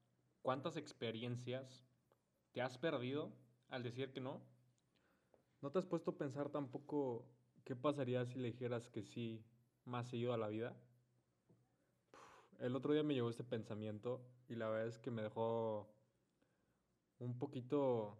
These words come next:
digo, me movió, mejor dicho. Así que me puse a investigar varios de estos puntos de qué pasaba si le decías que sí a las oportunidades de la vida más seguido.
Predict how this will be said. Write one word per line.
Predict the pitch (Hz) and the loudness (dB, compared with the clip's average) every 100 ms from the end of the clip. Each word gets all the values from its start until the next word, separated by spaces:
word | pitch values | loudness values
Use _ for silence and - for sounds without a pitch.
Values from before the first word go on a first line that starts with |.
| - _ _ _ _ _ _ _ _ | -20 _ _ _ _ _ _ _ _
digo, | 120 117 | -2 -2
me | 113 117 | 0 2
movió, | 120 120 143 127 120 - - | 4 8 10 8 4 -12 -8
mejor | 113 - 117 | -6 0 2
dicho. | 113 107 - - _ _ _ _ _ _ | 2 -2 -10 -20 _ _ _ _ _ _
Así | 123 123 123 | -8 -6 -2
que | 151 151 135 110 - - _ _ _ - | 2 4 4 2 -8 -20 _ _ _ -4
me | 123 | -2
puse | 131 139 | 0 4
a | 180 | 6
investigar | 139 - 123 123 127 - - - - | 4 4 4 4 2 -6 -18 -20 -8
varios | 127 127 135 | 4 6 6
de | 131 | 2
estos | 127 135 | 2 0
puntos | 127 131 120 120 123 - - _ _ - - _ 123 | 2 -2 0 -2 -2 -8 -20 _ _ -20 -20 _ -2
de | 123 120 117 - | 2 2 0 0
qué | 143 | 2
pasaba | 190 185 175 160 123 | 4 4 2 4 4
si | 123 | 2
le | 123 | -2
decías | 113 120 120 | 0 0 -2
que | 131 | -4
sí | 123 143 | -2 0
a | 131 | 0
las | 120 | -2
oportunidades | 107 110 117 120 | -4 -4 -2 -2
de | 117 | 0
la | 107 | 0
vida | 113 | 0
más | 113 107 | -2 -4
seguido. | 113 113 127 110 | -4 -2 0 -2